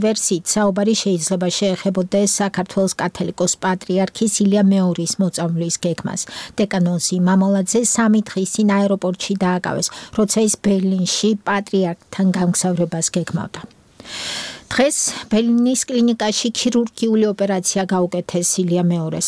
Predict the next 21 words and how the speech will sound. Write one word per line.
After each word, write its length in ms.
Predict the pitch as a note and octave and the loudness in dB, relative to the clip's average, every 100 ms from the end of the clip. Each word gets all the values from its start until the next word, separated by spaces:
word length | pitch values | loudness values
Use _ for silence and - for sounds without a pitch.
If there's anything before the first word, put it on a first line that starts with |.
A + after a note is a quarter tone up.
| - | 2
ცნობების 420 | G3 F3 E3+ E3+ | 2 2 0 0
თანახმად, 480 | G3 F#3+ F#3 - G#3+ - - | 0 0 0 0 -2 -2 -2
კლინიკის 500 | G#3+ A3 A3 A3 G#3 G#3+ | 2 4 2 0 0 -2
ექიმებმა 520 | G3+ - G#3 G3+ - A3 G3+ | -2 2 2 0 0 2 4
გამოაცხადეს, 680 | G3 G3 F#3 - - F3+ - - - | 4 2 -2 -8 -10 -10 -12 -16 0
რომ 80 | A3+ G3 | 4 4
ოპერაციამ 600 | F#3+ E3+ E3 - F#3+ F#3 | 2 -6 -6 -4 -2 -2
კარგად 380 | F3+ E3+ - E3+ | -2 -4 -4 -4
ჩაიარა. 500 | - F#3 E3+ D#3 D3+ - - - - | -4 -2 -2 -2 -4 -8 -14 -12 -4
საქართველოს 560 | G3+ - G3 - G3 F#3+ | -2 -2 -2 0 2 2
საპატრიარქოს 760 | G3 F3 - F3+ E3+ - G3 - | 0 -2 -2 -2 -2 -2 -2 0
მიერ 140 | G#3 G#3 - | 0 0 -2
ცხრა 220 | - A3+ A3 | -2 0 0
თებერვალს 480 | G3 G3+ F#3 F3+ - | 0 0 0 -2 -2
გავრცელებული 540 | F#3 - F#3 F3+ F3 F3 G3 | -2 0 0 0 2 2 2
ოფიციალური 600 | - G#3+ - G#3+ G3+ G3+ | 0 -2 2 2 4 4
ინფორმაციით, 680 | G3+ - G#3 G3+ G3+ - A3+ - - - | 2 0 2 2 2 0 -2 -4 -16 -8
პატრიარქისთვის 920 | - A3+ B3 A3 G#3 - A#3 - A#3 - | -4 -4 0 0 0 -2 -4 0 -2 0
ჩატარებული 500 | G3+ G3 F#3+ F#3 G#3 - | -2 0 2 4 2 0
კლინიკურ-ლაბორატორიულ-, 1400 | G3+ G#3+ G#3+ A3 - G#3 G3+ G3 G3 G3 F#3 F#3 F#3 D3 - _ G3+ | 2 4 4 0 0 0 0 2 0 0 2 2 2 0 -8 _ 0
ლაბორატორიული 880 | G#3 G3 G3+ G3 G3 F3+ F3+ D#3+ | 2 2 0 0 0 0 0 -2